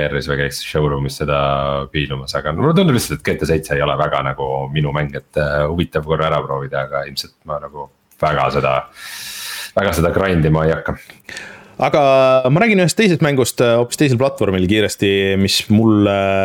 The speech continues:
Speaker 2: mille meile Nintendo saatis, äh, ja mis on, äh, vägagi minu mäng.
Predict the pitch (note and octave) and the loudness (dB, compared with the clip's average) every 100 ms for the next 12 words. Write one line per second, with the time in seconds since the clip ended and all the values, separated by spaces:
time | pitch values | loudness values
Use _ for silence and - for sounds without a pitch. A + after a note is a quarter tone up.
0 | F#2+ F#2+ F#2+ G2 G2 G2+ G2 G2+ G2+ G2 | 2 2 2 2 2 0 -2 0 2 4
1 | G#2+ A2+ A#2+ C#3+ F#3+ A3+ A#2+ G2+ F#2 - | 2 2 2 2 2 2 2 2 0 0
2 | F#2 - G2 F#2+ F#2+ G2 F#2+ G2 G2+ G2+ | 0 2 0 2 2 2 2 2 2 2
3 | - - G2 G2 F#2+ F#2+ F#2+ G2 - - | 0 0 2 2 4 4 2 0 -2 -6
4 | _ _ - A#2+ A#2+ B2 - G#2 G2 G2 | _ _ -2 0 2 0 2 0 2 4
5 | D3+ A#2 G2 F#2+ F2+ | 4 2 0 -2 -4